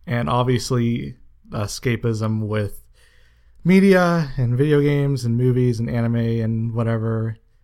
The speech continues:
uh, is healthy and good. Uh, and getting on a podcast and just shooting the shit,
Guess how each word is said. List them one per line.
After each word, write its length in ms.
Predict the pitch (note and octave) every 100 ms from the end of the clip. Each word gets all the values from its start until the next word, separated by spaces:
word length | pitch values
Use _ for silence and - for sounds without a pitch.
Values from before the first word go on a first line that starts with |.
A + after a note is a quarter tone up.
| _ - A2
uh, 120 | A2 G#2+
is 140 | G2+
healthy 380 | A#2 A2 - A2
and 140 | G#2+
good. 400 | A2 G#2+ G#2 G2+ - - _ _ -
Uh, 160 | G#2+
and 220 | G#2 G#2+
getting 220 | A2+ A#2 A2+
on 160 | A2
a 40 | A2+
podcast 600 | B2 A2+ - A#2 A2 -
and 120 | A2+
just 220 | A2+ -
shooting 280 | - C3 B2+
the 60 | A#2+
shit, 400 | - A#2+ A#2+